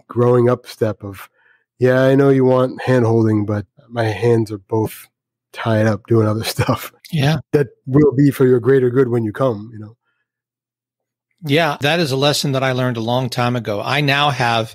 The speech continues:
Speaker 2: layers upon layers before you can access my time,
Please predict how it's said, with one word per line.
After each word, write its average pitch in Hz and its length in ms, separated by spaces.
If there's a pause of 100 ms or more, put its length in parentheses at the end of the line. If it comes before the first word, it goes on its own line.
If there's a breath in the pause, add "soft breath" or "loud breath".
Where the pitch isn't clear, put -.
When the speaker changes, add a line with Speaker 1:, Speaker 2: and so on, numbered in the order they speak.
(120)
Speaker 2:
layers 151 600
upon 127 440
layers 117 720
before 131 300
you 131 160
can 131 140
access 131 720 (120)
my 117 300
time, 123 460